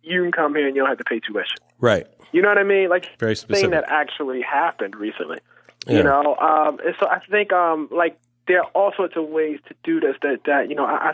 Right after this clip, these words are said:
Speaker 1: think could be looked at.
Speaker 2: Mm-hmm. Have you been following this N F L protest?
Speaker 1: I have, yeah, I have, I have.
Speaker 2: Yeah. Do you have an opinion about that, of what's going on with that?
Speaker 1: I do. Um, I wish, uh,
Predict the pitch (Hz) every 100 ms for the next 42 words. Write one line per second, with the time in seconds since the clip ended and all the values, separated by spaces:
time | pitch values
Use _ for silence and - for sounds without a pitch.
0 | - 175 - 165 170 143 170 - 127 -
1 | - _ _ _ _ - 95 87 73 -
2 | _ _ _ _ _ 127 160 165 151 156
3 | 147 135 - 143 - 139 139 147 139 143
4 | 139 - - - _ _ _ _ _ _
5 | _ _ _ _ - 151 151 139 123 117
6 | 131 117 - - 117 113 104 - 107 -
7 | 107 110 98 85 - 127 127 170 165 151
8 | 131 151 156 151 143 139 147 151 147 117
9 | 120 117 - 113 117 117 117 117 117 _
10 | _ _ 165 160 190 208 214 202 - 147
11 | 151 147 139 131 127 127 _ _ _ _
12 | _ _ _ _ - 156 156 175 190 -
13 | - - - - 139 131 131 127 127